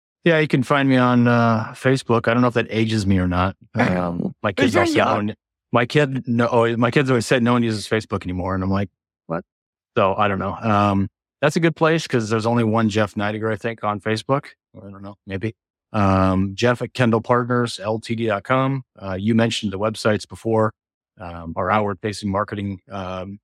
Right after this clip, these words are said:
Speaker 1: lead generation website, Jeff buys your house dot com.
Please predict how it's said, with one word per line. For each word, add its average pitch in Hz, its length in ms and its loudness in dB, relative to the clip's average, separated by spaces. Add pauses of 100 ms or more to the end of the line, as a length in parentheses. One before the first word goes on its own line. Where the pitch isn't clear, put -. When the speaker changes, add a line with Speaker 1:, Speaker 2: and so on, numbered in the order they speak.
(120)
Speaker 1:
lead 110 180 -2
generation 101 460 -2
website, 95 480 -2
Jeff 104 320 -2
buys 98 260 -2
your 95 100 -4
house 95 280 -4
dot 92 200 -8
com. 98 380 0